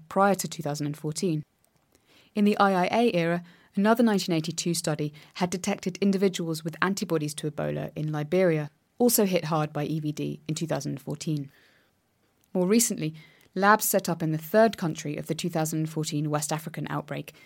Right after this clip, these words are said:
Sierra Leone, to screen for Lassa fever, which causes a milder disease with many similarities to E V D,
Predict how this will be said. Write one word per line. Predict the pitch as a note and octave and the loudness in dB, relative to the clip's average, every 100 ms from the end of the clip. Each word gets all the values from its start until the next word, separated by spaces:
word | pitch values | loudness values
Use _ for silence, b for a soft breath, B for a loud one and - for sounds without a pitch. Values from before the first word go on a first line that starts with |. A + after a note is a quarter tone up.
| b b | b b
Sierra | - E3 D3 D3 | -4 0 0 0
Leone, | D3+ E3+ D#3 D#3 B B B | 2 2 2 -2 B B B
to | - | -8
screen | - G3 F#3 | -2 2 2
for | F3 | 2
Lassa | E3 D#3+ E3 | 2 2 -2
fever, | - G#3+ D#3+ D3+ B B | 0 2 2 -2 B B
which | - F#3 | -6 -4
causes | - G#3 F#3+ | 0 0 2
a | E3 | 0
milder | D#3+ D#3+ F#3+ F#3 | 2 4 4 4
disease | D#3+ D3 D3 D3 | 0 0 -2 -2
with | D#3 | -2
many | E3+ E3+ E3 | 0 2 2
similarities | - D3+ D3+ F3 G#3+ G3 D#3+ D#3+ | 0 0 2 4 4 2 -2 -2
to | D3+ | -2
E | D3 | -2
V | C#3+ | -4
D, | D3 D3 | -2 -2